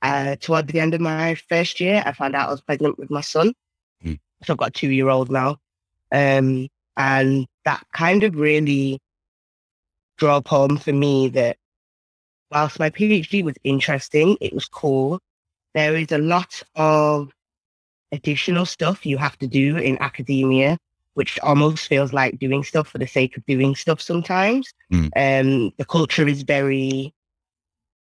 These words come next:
Speaker 1: first one in, last one out. You've got to be seen to be there in the office.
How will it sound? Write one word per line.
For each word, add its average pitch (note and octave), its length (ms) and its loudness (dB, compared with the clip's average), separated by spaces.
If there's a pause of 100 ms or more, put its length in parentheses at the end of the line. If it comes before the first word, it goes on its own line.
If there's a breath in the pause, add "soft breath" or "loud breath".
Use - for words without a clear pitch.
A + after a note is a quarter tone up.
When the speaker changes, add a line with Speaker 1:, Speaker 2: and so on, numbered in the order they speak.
(600)
Speaker 1:
first G3 280 0
one E3 160 0
in, F3 140 0
last E3 300 -2
one D#3 220 -2
out. F3+ 280 0
You've D3 140 -12
got E3 160 -2
to - 80 -14
be C#3+ 100 -10
seen G3 380 -2
to E3+ 120 -6
be C#3 120 -6
there D#3 380 0
in D3 140 -2
the C3+ 140 -2
office. E3 560 0